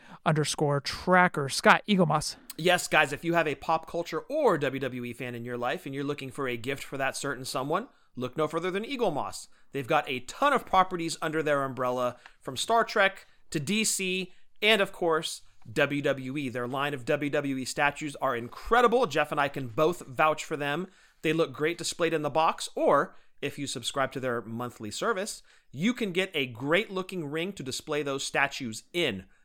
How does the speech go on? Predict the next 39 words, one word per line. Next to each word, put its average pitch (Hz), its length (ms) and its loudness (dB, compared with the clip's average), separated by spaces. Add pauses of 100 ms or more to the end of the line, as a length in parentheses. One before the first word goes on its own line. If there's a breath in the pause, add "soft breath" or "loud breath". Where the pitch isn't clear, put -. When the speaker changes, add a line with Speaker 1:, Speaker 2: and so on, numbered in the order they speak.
(300)
Speaker 2:
Again, 196 420 0 (400)
head 175 140 2
over 202 140 4
to 220 60 0
Eagle 214 240 0
Moss 196 340 2
on 196 140 4
Twitter 208 440 -2 (180)
at 117 160 -2
hero 151 240 2
collector 175 480 -2
underscore. 110 500 -8 (1300)
Speaker 1:
Scott, 190 280 4
I'm 180 120 8
just 226 200 2
noticing 190 400 4
I 160 100 2
don't 233 200 4
have 190 340 4
the 196 80 2
podcast 202 580 0
buddies 156 320 -2
in 156 80 0
front 190 240 2
of 165 60 2
me, 147 80 -6
so 160 160 -2
I'm 170 80 2
gonna 190 140 4
have 175 140 2
to - 60 -8
do 170 160 0
this 170 160 0
off 170 140 0
the 175 80 -4
top 160 240 0
of 170 60 -2
my 165 120 0
head. 151 260 -2